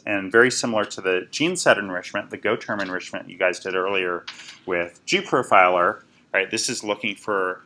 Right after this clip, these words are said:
overrepresentation, not of some GoTerm, but of a, of motifs that score well for some transcription factor,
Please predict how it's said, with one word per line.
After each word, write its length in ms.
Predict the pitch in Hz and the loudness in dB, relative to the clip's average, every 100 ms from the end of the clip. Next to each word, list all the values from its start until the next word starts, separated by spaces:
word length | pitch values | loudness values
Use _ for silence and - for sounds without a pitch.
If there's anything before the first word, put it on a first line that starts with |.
| _ _ - | _ _ 0
overrepresentation, 1600 | 127 135 127 107 110 120 104 104 95 - 117 120 - 113 95 131 - _ _ _ _ | 2 4 2 2 0 -4 -4 -8 -12 0 2 2 0 -2 -4 -10 -16 _ _ _ _
not 360 | 107 120 156 - | 6 8 8 4
of 100 | 123 | 0
some 260 | - 101 | 0 0
GoTerm, 680 | 98 143 185 - 95 90 143 - _ _ _ | 4 4 4 -2 -4 -4 -8 -12 _ _ _
but 300 | 107 98 - | 8 8 6
of 340 | 107 104 101 - 110 | 4 4 4 0 -2
a, 440 | 101 98 95 - _ _ _ | -2 0 -2 -6 _ _ _
of 240 | - 101 - | -2 -2 -2
motifs 640 | 190 - 202 147 - - | -4 -2 0 0 0 -4
that 200 | 107 98 | -2 -2
score 400 | - - 113 104 | -2 0 4 4
well 300 | 101 92 87 | 6 6 4
for 180 | - 95 | 0 -6
some 300 | - 92 87 | -4 -4 -4
transcription 560 | - 87 - - - - | -8 -12 -12 -12 -14 -8
factor, 500 | - - - - | -8 -8 -10 -16